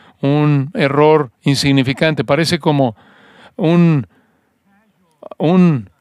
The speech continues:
una, ah, pasaron po-, como que pasaron por alto algo de manera casual. Y Dios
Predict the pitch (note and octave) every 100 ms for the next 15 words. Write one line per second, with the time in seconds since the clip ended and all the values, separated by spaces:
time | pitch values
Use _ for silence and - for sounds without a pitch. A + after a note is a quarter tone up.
0 | _ - G3 G3+ G3 F3 D3 - _ -
1 | F#3+ D#3+ E3+ F#3 G#3 F3+ F#3 D3 D#3+ D3+
2 | D#3 C#3+ F3 F#3 E3 D#3+ F3 D3+ E3+ D#3+
3 | C#3 C#3 D3+ C#3 C#3 - C#3 A#2+ F#2+ -
4 | _ _ _ _ _ _ _ _ _ _
5 | _ _ _ _ _ _ _ - A#2+ B2+
6 | C3 B2+ A2+ -